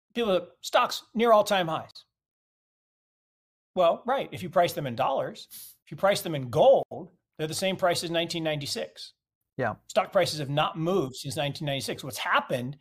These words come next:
Speaker 1: is the stock prices didn't move. The value of the business did, didn't move. The currency you priced them in got devalued.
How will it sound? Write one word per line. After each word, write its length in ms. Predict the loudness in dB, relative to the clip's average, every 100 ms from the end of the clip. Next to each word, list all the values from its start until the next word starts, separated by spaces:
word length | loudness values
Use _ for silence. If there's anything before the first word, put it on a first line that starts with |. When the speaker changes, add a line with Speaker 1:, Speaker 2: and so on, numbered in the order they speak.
| _ _ _ _
Speaker 1:
is 280 | -4 -4 -8 _ _ _ _ _
the 60 | -2
stock 240 | 2 2
prices 280 | 2 0 -2
didn't 260 | -6 -6 -6
move. 240 | -8 -12 _ _ _ -8
The 80 | 6
value 260 | 8 8
of 40 | 6
the 60 |
business 360 | 4 2 2 -2
did, 180 | -4 -6
didn't 200 | -4 -4
move. 220 | -6 -8 -14 _ _ _
The 100 | -10
currency 800 | -6 2 6 6 6 0 -4 -6 -8
you 100 | -2
priced 300 | 2 2 2
them 160 | -4
in 260 | -4 -6 -10 -4
got 200 | -2 -2
devalued. 520 | -2 0 0 0 -4